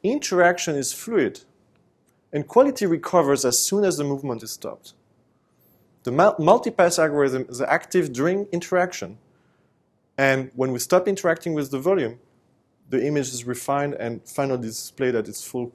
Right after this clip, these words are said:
full quality. In conclusion, modern mani-,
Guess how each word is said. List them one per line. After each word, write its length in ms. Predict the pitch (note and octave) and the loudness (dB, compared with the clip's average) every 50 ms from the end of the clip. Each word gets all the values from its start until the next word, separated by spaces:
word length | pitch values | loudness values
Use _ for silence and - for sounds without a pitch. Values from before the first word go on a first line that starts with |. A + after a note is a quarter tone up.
| _ _ | _ _
full 200 | - - C3+ B2 | -16 -12 -12 -10
quality. 380 | - - G#2+ F#2+ F2 - - - _ _ _ _ _ _ _ _ _ _ _ _ _ _ _ _ _ _ _ _ _ _ _ _ _ _ _ _ _ _ _ _ _ _ _ _ _ _ _ _ _ - | -10 -12 -14 -16 -16 -18 -20 -20 _ _ _ _ _ _ _ _ _ _ _ _ _ _ _ _ _ _ _ _ _ _ _ _ _ _ _ _ _ _ _ _ _ _ _ _ _ _ _ _ _ -12
In 80 | C#3 | -8
conclusion, 540 | C#3 - - F3+ - A3+ B3+ F#3 A#2 F2 D#2 _ _ _ _ _ _ _ _ _ _ _ _ _ _ _ _ _ _ _ _ _ _ G#2+ | -6 -4 -4 -4 -2 -2 -4 -4 -4 -10 -14 _ _ _ _ _ _ _ _ _ _ _ _ _ _ _ _ _ _ _ _ _ _ 0
modern 340 | A#2 C#3+ E3+ G3+ G3+ G3 | 4 4 6 6 4 4
mani-, 240 | F#3+ F#3+ F#3+ F#3 E3+ | 4 2 0 0 -2